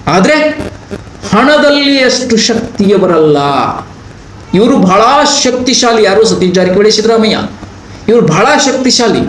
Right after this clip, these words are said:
ಹಣದಲ್ಲೂ ಶಕ್ತಿಶಾಲಿ. ಆದ್ರೆ ಡಿ ಕೆ ಶಿವಕುಮಾರ್ ಅವರನ್ನ ಮೀರಿಸುವಷ್ಟು ಹಣದ ಪ್ರಬಲತೆ ಇವರಲ್ಲಿಲ್ಲ, ಹಣದ ಪ್ರಾಬಲ್ಯತೆ ಇವರಲ್ಲಿಲ್ಲ. ಹಾಗಾಗಿ ಆ ಹಣದ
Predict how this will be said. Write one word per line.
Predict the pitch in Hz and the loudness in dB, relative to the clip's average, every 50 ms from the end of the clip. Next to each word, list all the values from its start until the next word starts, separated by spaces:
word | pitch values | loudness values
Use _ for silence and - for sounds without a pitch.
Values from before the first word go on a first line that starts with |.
| - - - - - - - - - - - - - | -6 -10 -14 -16 -20 -20 -20 -20 -20 -20 -10 -4 -2
ಹಣದಲ್ಲೂ | 190 208 233 233 294 294 294 302 320 339 330 | 0 2 2 4 4 4 2 2 2 2 2
ಶಕ್ತಿಶಾಲಿ. | - 302 294 294 294 277 - - 240 180 - - - - - - - - - - - 135 | 2 0 0 0 0 0 0 0 0 0 0 -2 -4 -6 -8 -12 -16 -18 -14 -8 -4 -2
ಆದ್ರೆ | 160 190 466 277 254 202 143 131 - - - - - - - - - - - - - - | 0 2 2 2 2 2 0 0 -2 -2 -4 -6 -10 -12 -16 -12 -6 -4 -2 -2 0 2
ಡಿ | 269 302 302 302 311 | 2 2 2 2 2
ಕೆ | 311 311 285 | 2 0 0
ಶಿವಕುಮಾರ್ | - - 269 254 269 294 294 285 285 285 285 285 285 285 | 0 0 0 2 2 2 2 2 2 2 4 4 4 4
ಅವರನ್ನ | 269 269 269 262 262 262 269 | 4 2 2 2 2 2 2
ಮೀರಿಸುವಷ್ಟು | 254 220 214 240 269 285 285 285 285 277 277 269 269 254 - - - - | 2 2 2 2 2 2 2 2 2 2 2 2 2 2 0 0 0 0
ಹಣದ | - 220 214 226 254 247 - - | 0 2 2 2 2 2 0 0
ಪ್ರಬಲತೆ | - - 240 226 254 247 247 240 247 269 | 2 2 2 2 2 2 2 2 2 2
ಇವರಲ್ಲಿಲ್ಲ, | 262 254 254 233 240 233 233 226 208 - - - - - - - - - - - - - - - - - - - - | 2 2 2 4 4 4 4 4 2 0 -2 -6 -8 -12 -14 -14 -14 -14 -14 -14 -14 -12 -12 -12 -12 -12 -10 -6 -2
ಹಣದ | 170 196 240 269 285 277 277 277 | 0 0 2 2 2 2 0 2
ಪ್ರಾಬಲ್ಯತೆ | 202 196 208 - 254 254 269 262 240 - - 160 175 233 - - - 254 277 | 2 2 2 2 2 2 2 2 2 2 2 2 2 0 -2 -2 -2 0 2
ಇವರಲ್ಲಿಲ್ಲ. | 294 294 262 220 185 143 123 - - - - - - - - - - - - - - - - - - - - - - - - | 2 2 2 2 2 0 -2 -2 -6 -8 -12 -18 -18 -18 -18 -18 -18 -18 -18 -18 -18 -18 -18 -18 -18 -16 -16 -14 -10 -6 -2
ಹಾಗಾಗಿ | 185 208 240 254 262 277 269 254 254 262 262 240 233 - - - - - - - - - - | 0 0 0 2 2 2 2 2 2 0 0 -2 -4 -6 -8 -10 -12 -12 -14 -14 -10 -4 -2
ಆ | 202 226 226 226 | 0 2 2 0
ಹಣದ | 226 165 175 196 233 285 269 | 0 0 0 2 2 2 2